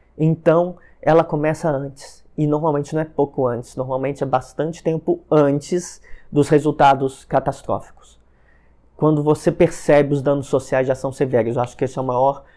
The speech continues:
problema. Os indícios que a gente pode encontrar dela é,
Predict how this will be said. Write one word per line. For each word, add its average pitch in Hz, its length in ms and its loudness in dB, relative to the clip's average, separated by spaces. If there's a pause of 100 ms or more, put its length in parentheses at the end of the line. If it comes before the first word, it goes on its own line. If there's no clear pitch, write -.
(160)
problema. 135 600 2 (220)
Os 135 140 -2
indícios 160 720 4
que - 60 0
a 151 40 6
gente 143 220 -2
pode 139 220 0
encontrar 127 340 -2
dela 135 400 4
é, 131 180 0